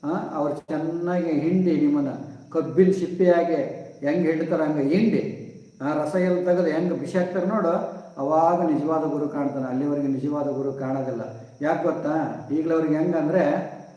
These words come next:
ಆ, ಚೆನ್ನಾಗಿ ಮೇಕಪ್ ಮಾಡ್ಕೋಬೇಕು, ದೊಡ್ಡದೊಂದು ಮಠ ಕಟ್ಕೊಂಡಿರ್ಬೇಕು,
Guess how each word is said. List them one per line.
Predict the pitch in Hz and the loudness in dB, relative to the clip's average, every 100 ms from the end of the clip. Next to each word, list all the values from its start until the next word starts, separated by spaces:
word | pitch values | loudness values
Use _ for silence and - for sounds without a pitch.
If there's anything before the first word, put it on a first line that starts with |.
| - _ - | -20 _ -6
ಆ, | 139 143 139 139 139 - | -2 0 0 0 -2 -6
ಚೆನ್ನಾಗಿ | 160 160 180 160 | -4 -2 0 2
ಮೇಕಪ್ | 156 156 170 | 2 2 0
ಮಾಡ್ಕೋಬೇಕು, | 165 151 156 135 135 175 214 196 - - - _ _ _ _ - | 0 -2 -2 -2 -2 -2 -4 -6 -12 -18 -20 _ _ _ _ -8
ದೊಡ್ಡದೊಂದು | 143 156 175 170 156 | -2 0 2 2 2
ಮಠ | 147 | 2
ಕಟ್ಕೊಂಡಿರ್ಬೇಕು, | 175 170 147 160 151 143 139 - 175 208 - | 2 0 0 -2 0 -2 -2 -2 -4 -4 -8